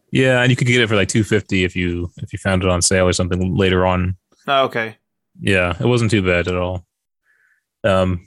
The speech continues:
Speaker 1: but going, going back to the PlayStation five, um, there have been some P S five exclusives that have kind of really shown off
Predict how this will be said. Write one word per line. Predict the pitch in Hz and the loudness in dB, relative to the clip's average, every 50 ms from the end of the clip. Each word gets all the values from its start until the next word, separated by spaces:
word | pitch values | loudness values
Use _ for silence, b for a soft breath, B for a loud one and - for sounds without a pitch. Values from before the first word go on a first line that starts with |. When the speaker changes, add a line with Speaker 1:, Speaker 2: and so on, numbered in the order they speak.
| _ _ - | _ _ -2
Speaker 1:
but | 123 123 95 | -2 0 0
going, | 135 156 185 175 156 143 | 2 2 2 2 2 2
going | 147 165 151 | 2 4 4
back | 143 151 143 | 4 4 2
to | 139 | 2
the | 117 | 0
PlayStation | - - 127 117 117 107 101 98 92 | 2 2 2 2 2 0 0 -2 -2
five, | - 113 117 117 117 104 95 92 92 90 - - - | 0 0 0 2 2 0 0 0 -2 -4 -8 -10 -6
um, | 98 95 92 90 90 90 90 90 - _ _ _ - | -2 0 0 0 0 -2 -6 -8 -12 _ _ _ -2
there | 117 110 | -2 0
have | 107 139 160 156 | 2 0 0 0
been | 160 160 143 127 | 0 2 2 2
some | 117 - - 135 131 131 135 139 139 135 | 2 0 0 0 0 2 2 2 2 2
P | - - - - 135 131 | 0 -4 -6 -4 0 2
S | 117 110 107 - | 2 2 0 -2
five | - - 110 110 104 98 98 | -2 -2 0 0 0 0 -2
exclusives | 95 92 - - 110 101 92 92 95 92 87 85 95 | -2 -4 -2 -2 -2 -2 -2 -2 -2 -2 -2 -2 0
that | 92 90 | 0 0
have | 92 90 | 0 -2
kind | - 98 95 | -2 -2 -2
of | 90 90 | -2 0
really | 98 98 95 92 | 0 0 0 0
shown | - - - 95 95 92 | 0 0 0 0 2 2
off | 92 92 92 90 90 - - | 2 2 2 0 0 -2 -6